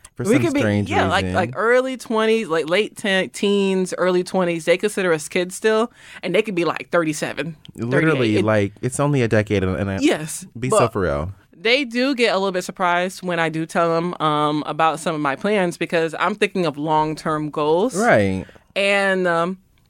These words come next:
Speaker 2: ultimately, of course, I'm in public relations now in the School of Journalism,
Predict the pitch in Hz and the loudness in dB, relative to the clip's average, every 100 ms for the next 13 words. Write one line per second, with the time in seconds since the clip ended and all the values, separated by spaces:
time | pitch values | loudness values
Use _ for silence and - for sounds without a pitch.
0 | _ - 240 285 262 240 190 185 180 170 | _ 2 2 2 0 0 0 2 0 0
1 | 226 220 208 196 190 190 180 190 165 165 | 0 0 0 -4 -4 -4 -4 -2 0 0
2 | - 180 - 170 127 147 160 160 151 151 | -2 -4 -4 -2 0 0 -2 -2 0 0
3 | 151 160 165 156 151 139 143 - 160 | -4 -2 -2 0 0 0 -2 -2 -4